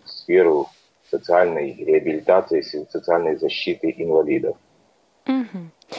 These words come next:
Speaker 2: Павел.
Speaker 1: Проработал, да.
Speaker 2: Ага,
Speaker 1: Мгм.
Speaker 2: я х-, хотела к тому, как вас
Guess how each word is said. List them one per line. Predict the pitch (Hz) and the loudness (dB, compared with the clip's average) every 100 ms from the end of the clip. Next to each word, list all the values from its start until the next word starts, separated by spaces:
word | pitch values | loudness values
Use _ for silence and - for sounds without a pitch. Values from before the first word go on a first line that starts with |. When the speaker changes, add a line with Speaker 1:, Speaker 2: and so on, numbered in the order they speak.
| - - | -16 -4
Speaker 2:
Павел. | - 240 156 | 0 2 4
Speaker 1:
Проработал, | 175 175 175 147 139 127 _ _ _ | 6 4 2 -2 -10 -10 _ _ _
да. | 92 - - _ _ _ _ _ - | 0 0 -8 _ _ _ _ _ -2
Speaker 2:
Ага, | 233 208 202 180 | -2 0 -2 -2
Speaker 1:
Мгм. | - | -4
Speaker 2:
я | - 240 247 | -2 0 -2
х-, | 247 | -4
хотела | - 262 254 247 | -4 0 0 0
к | - | 0
тому, | - 240 240 | -2 0 0
как | - 247 - | 0 -2 2
вас | 226 226 | 0 0